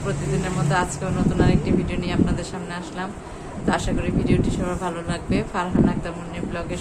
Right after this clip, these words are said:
সবাইকে স্বাগতম। তো প্রতিদিনের মতোই তো সকালবেলা, উম, আহ, নাস্তা টাস্তা করে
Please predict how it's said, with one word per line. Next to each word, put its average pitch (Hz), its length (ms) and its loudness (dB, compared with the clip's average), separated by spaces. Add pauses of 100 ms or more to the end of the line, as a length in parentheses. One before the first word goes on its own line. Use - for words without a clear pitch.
সবাইকে 175 460 -6
স্বাগতম। - 420 4 (680)
তো 175 100 0 (1500)
প্রতিদিনের 185 480 0
মতোই 180 280 -6
তো 92 40 -2 (120)
সকালবেলা, 170 500 -4
উম, 165 460 -8
আহ, 160 300 -8 (2250)
নাস্তা 165 320 -4
টাস্তা 156 280 -6 (120)
করে 175 220 0